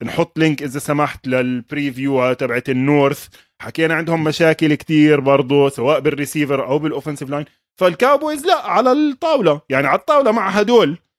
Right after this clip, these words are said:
أوكي؟ لكن أنت فعليًا خسرت كمان شغلة كتير كبيرة بوضع أنت already خسران كتير أشياء.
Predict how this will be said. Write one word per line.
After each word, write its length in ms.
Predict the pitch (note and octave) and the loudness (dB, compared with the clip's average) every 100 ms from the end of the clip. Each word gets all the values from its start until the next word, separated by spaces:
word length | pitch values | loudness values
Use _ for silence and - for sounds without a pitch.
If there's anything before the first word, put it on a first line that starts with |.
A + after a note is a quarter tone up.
| _ - | _ -6
أوكي؟ 280 | B2 F3+ A3+ - _ | -2 2 2 0 _
لكن 200 | C#3 D3 | -2 0
أنت 160 | A3+ A#3+ | -2 -2
فعليًا 800 | A3 A3+ C4 B3 A3 A#3 C4 C4 - | -2 -2 0 2 4 4 2 -4 -10
خسرت 560 | F3+ - - A#3 A3 - | -14 -12 -2 0 0 -4
كمان 400 | G#3+ C4 C#4 B3 | -8 -6 -6 -6
شغلة 380 | A3+ G#3+ F3+ E3 | -6 -4 -4 -4
كتير 380 | - F3 E3 | -2 2 2
كبيرة 520 | D#3+ D3 F3+ F#3 G3 F#3+ | 2 -2 2 4 4 2
بوضع 440 | D3 G3 A3 F#3+ | 2 4 4 0
أنت 140 | G3 | 2
already 300 | B3+ C4+ G#3 | 2 4 2
خسران 500 | F3+ F3+ F3 F3+ F3 | 0 -4 -2 0 0
كتير 400 | D3+ - E3 A2+ | -2 -2 -2 -2
أشياء. 340 | C#3 - A#2+ | -6 -6 -8